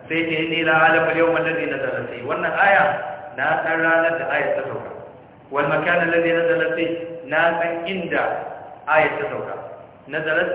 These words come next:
ala Rasulillah bi Arafat." Ayar ta sauka ga Ma'aiki sallallahu alaihi wasallama a filin Arafa, fi yawmi Juma'atin, kuma a ranar Juma'a. Kaga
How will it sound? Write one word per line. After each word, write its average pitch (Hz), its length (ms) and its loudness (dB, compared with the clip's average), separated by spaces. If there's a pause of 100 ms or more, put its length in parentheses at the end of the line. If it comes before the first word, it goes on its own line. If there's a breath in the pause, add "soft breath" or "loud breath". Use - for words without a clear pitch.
(120)
ala 143 200 0
Rasulillah 135 580 4 (340)
bi 151 80 -4
Arafat." 160 420 4 (380)
Ayar 180 240 4
ta 185 180 2
sauka 175 220 -4
ga 175 120 -2
Ma'aiki 180 320 -2
sallallahu 180 280 0
alaihi 170 120 -2
wasallama 190 360 4 (240)
a 131 160 -6
filin 143 240 -4
Arafa, 147 360 2 (460)
fi - 140 -14
yawmi 151 240 -2
Juma'atin, 127 480 -6
kuma 151 240 -6
a 135 40 -2
ranar 131 280 -2
Juma'a. 113 320 -8 (800)
Kaga 180 340 4